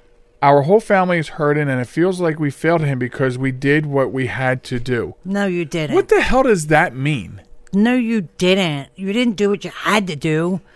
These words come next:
Speaker 2: Because if you did what you had to do, then you would have given him the medication the doctor prescribed.
Speaker 1: Right.
Speaker 2: So,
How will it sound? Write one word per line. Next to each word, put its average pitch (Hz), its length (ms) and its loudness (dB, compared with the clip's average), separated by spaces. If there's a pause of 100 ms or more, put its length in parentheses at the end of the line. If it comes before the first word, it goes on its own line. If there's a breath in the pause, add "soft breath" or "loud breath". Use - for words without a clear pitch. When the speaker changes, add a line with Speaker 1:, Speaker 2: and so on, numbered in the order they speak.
(480 soft breath)
Speaker 2:
Because 208 320 0
if 185 200 -2
you 190 140 0
did 214 180 4
what 208 160 4
you 180 80 -4
had 214 300 -2
to 185 80 -4
do, 185 300 2
then 180 200 4
you 180 140 2
would 190 240 4
have 165 160 -2
given 190 320 2
him 180 480 0
the 180 80 -2
medication 180 720 -4
the 160 80 -6
doctor 151 420 -6
prescribed. 139 760 -14
Speaker 1:
Right. 117 380 -4 (1040 soft breath)
Speaker 2:
So, 147 640 -4